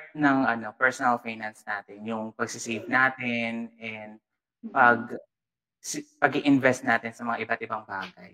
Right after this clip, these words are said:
Speaker 1: So, ano yung mga habits mo? What are your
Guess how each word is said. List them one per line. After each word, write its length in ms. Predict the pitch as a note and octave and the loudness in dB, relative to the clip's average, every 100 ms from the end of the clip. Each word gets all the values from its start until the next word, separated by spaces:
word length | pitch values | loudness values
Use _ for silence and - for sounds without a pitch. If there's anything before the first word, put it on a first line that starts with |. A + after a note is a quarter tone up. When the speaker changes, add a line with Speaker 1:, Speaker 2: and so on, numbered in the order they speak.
| - | -12
Speaker 1:
So, 400 | - D#3+ C#3+ - _ _ _ _ _ | 2 6 6 4 _ _ _ _ _
ano 160 | F3+ A3 | 6 8
yung 200 | A3+ G#3+ G3 _ _ _ _ _ | 8 6 -2 _ _ _ _ _
mga 240 | F#3 F3+ F3 | 6 6 6
habits 560 | - C3 A#2+ A#2 - A#2+ | 8 8 8 -2 -8 -12
mo? 320 | A2 G#2 - _ - - _ _ _ _ _ _ _ _ _ _ _ | -10 -10 -12 _ -20 -20 _ _ _ _ _ _ _ _ _ _ _
What 240 | E3 E3+ E3+ | 6 6 8
are 160 | E3+ | 6
your 240 | E3 E3 | 6 6